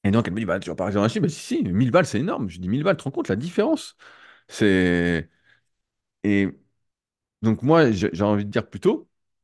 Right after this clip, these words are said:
c'est mieux de ne rien acheter. C'est pas mieux que de ne rien acheter, c'est mieux de rien acheter. Et, et finalement, quand on est dans cette, euh, sobriété, euh,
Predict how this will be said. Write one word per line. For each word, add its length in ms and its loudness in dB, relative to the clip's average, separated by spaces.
c'est 400 -2
mieux 360 8
de 240 0
ne 100 8
rien 420 4
acheter. 420 0
C'est 120 -4
pas 160 6
mieux 260 4
que 160 0
de 80 2
ne 80 4
rien 160 4
acheter, 200 0
c'est 140 0
mieux 140 2
de 80 2
rien 180 0
acheter. 340 -6
Et, 280 2
et 40 0
finalement, 320 2
quand 140 -8
on 80 0
est 40 0
dans 100 -2
cette, 220 -8
euh, 380 -2
sobriété, 840 0
euh, 380 0